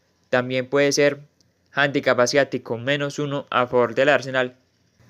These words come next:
También en la Premier, el partido entre Brighton y el West Ham, vamos con la opción anotan gol en el primer tiempo, sabiendo que la Premier es una liga muy buena para este mercado de goles. Los partidos siempre son muy abiertos,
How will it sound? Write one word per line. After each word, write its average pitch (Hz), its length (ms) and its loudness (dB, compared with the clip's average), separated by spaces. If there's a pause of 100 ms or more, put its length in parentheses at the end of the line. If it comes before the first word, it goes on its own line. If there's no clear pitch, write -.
(240)
También 131 300 2
en 147 80 -2
la 151 140 2
Premier, 143 420 0
el 127 140 -6
partido 120 260 -2
entre 131 200 0
Brighton 139 500 2
y 123 60 -6
el 123 100 -2
West 143 300 0
Ham, 123 180 -4
vamos 123 280 -2
con 151 140 -12
la 147 60 -4
opción 151 360 -6
anotan 123 460 -6
gol 151 300 2
en 127 160 -4
el 123 100 -4
primer 120 320 -4
tiempo, 147 340 0
sabiendo 123 440 0
que 147 80 -2
la 143 100 2
Premier 135 440 0 (440)
es 143 220 2
una 143 160 0
liga 135 300 2
muy 139 280 -4
buena 127 340 2
para 120 180 4
este 117 140 -2
mercado 120 380 2
de 120 60 6
goles. 139 440 4 (340)
Los 139 180 0
partidos 127 480 0
siempre 135 360 0
son 131 360 -4 (260)
muy 135 240 0
abiertos, 143 640 4